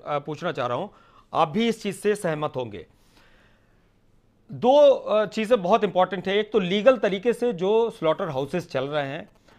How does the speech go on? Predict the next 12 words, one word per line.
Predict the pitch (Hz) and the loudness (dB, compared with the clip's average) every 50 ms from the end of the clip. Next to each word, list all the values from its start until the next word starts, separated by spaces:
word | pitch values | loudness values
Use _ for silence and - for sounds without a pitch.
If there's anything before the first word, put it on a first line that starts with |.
| _ _ | _ _
लेकिन | - 175 185 247 254 | -8 -4 -2 -2 -2
सवाल | 220 - 190 185 208 226 262 254 | 0 2 2 4 6 4 4 4
ये | 247 240 | 4 4
उठता | 220 185 - - 180 156 | 4 2 2 0 -2 0
है | 139 143 180 | 0 -2 -4
कि | 185 - 202 | -4 -6 -6
जब | 165 208 208 - | -6 -6 -6 -2
कानून | - 165 175 196 240 277 262 | 0 0 0 2 0 0 2
है | 233 208 196 | 2 0 0
हमारा | 170 151 151 151 165 180 202 214 | 0 -2 0 0 2 2 2 2
गोवध | 180 139 139 165 175 170 196 214 175 - - _ _ _ _ _ _ _ _ _ _ - | 0 -2 -4 -4 -2 0 0 -2 -2 -4 -14 _ _ _ _ _ _ _ _ _ _ -8
निषेध | 147 175 165 - 233 233 233 175 123 | -8 -8 -4 0 2 2 2 2 0